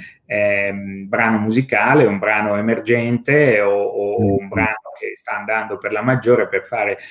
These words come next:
Speaker 1: le challenge, e questo, e questo brano poi chiaramente schizza in alto non solo, eh, su TikTok, ma chiaramente poi su tutte le piattaforme, eh, di, di, di streaming, eh, tradizionali, chiamiamole tra virgolette.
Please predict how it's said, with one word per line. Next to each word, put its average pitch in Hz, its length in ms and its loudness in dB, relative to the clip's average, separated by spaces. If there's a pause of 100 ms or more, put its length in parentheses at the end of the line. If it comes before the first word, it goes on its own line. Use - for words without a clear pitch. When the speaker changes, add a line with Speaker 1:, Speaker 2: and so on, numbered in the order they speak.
(100)
Speaker 1:
le 120 120 -2
challenge, 131 580 4
e 101 80 -2
questo, 110 500 0
e 107 80 -4
questo 117 260 0
brano 123 320 2
poi 110 140 0
chiaramente 110 520 -2
schizza 123 400 -4
in 120 120 0
alto 117 320 2
non 101 160 -4
solo, 135 400 4 (320)
eh, 117 140 -6
su - 180 -4
TikTok, 135 460 2
ma 147 120 2
chiaramente 113 500 0
poi 110 140 2
su 120 140 -4
tutte 107 220 -2
le 104 100 2
piattaforme, 110 1000 -2 (320)
eh, 101 680 -4
di, 104 160 -12
di, 101 420 -8
di 101 300 -10
streaming, 123 600 4
eh, 101 680 4
tradizionali, 104 840 0
chiamiamole 98 480 -16
tra - 140 -14
virgolette. 90 640 -12